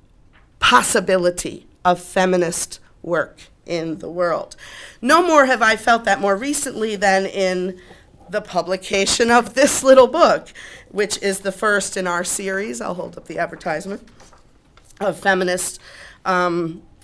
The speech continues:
the F S R book series. But I want to mention as part of this, uh, and in closing, as part of the publication of this book, is in the process of finding a feminist space in which we could, in some ways, step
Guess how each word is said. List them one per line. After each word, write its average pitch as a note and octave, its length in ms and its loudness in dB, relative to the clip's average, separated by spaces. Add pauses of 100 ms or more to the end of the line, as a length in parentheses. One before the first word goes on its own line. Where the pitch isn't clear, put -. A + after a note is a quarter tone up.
(140)
the G3 300 -4 (100)
F G3+ 180 0
S F#3+ 200 0
R F3 140 4
book C4 240 -2
series. - 560 -8 (1080)
But D4 100 2
I C#4+ 80 8
want D#4+ 220 6
to C#4+ 60 4
mention C#4 440 2
as G#3+ 160 0
part B3 240 2
of G3+ 160 -4
this, G#3 380 -4
uh, G3+ 260 6
and G#3 140 -2
in G3+ 200 -4
closing, C4+ 520 0
as G3 160 0
part A#3 240 0
of G#3 160 -4
the G3 80 -8
publication G3 800 -6
of E3 140 -4
this E3 200 -10
book, - 280 -8 (460)
is C4 140 -2
in D4 140 2
the C#4 80 0
process D4+ 640 0
of C#4 120 0
finding B3+ 520 2
a B3 40 -6
feminist A#3 640 0
space F3 600 2 (360)
in A3+ 260 2
which D4+ 320 2
we D4 120 -2
could, A3+ 500 2 (200)
in A#3 160 0
some C#4+ 300 4
ways, A3 240 2
step - 440 0